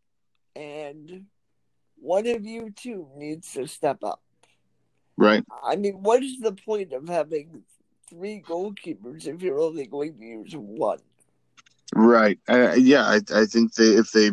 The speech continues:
Speaker 2: if they shift to some, some fifty fifty, split the game,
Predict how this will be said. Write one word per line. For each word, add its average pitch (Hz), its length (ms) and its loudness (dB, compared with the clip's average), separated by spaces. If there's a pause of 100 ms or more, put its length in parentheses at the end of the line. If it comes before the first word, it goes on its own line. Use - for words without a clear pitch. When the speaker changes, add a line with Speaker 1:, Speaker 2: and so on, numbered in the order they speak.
(140)
Speaker 2:
if 95 100 -2
they 98 120 2
shift - 340 0
to 107 80 -4
some, 98 500 2
some 101 260 -4
fifty 110 340 2
fifty, 104 580 4 (840)
split - 280 2
the 117 100 4
game, 120 540 6